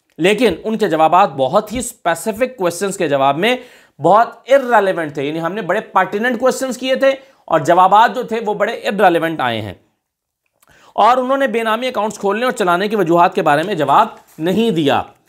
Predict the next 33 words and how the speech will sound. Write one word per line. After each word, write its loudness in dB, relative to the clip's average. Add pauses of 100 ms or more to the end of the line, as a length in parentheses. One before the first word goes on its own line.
(520)
अच्छा, 0 (440)
अब 2
वो 0
कहते 2
हैं 2
कि 2
जी, -2 (260)
ये -6
मैं -2
ज़रा 4
साथ 0
साथ -2
इसके -6
पेजेस -4
भी -4
पलटता 0
जाऊँ 0
जो 0 (100)
मेरे -2
पास, 0 (100)
अ, -6
असल 0
डॉक्यूमेंट -2
है 4
और 2
फिर -2
मैंने -4
उसके -6
कुछ -4
पॉइंट्स -6
निकाले -2
हुए -4
हैं। -8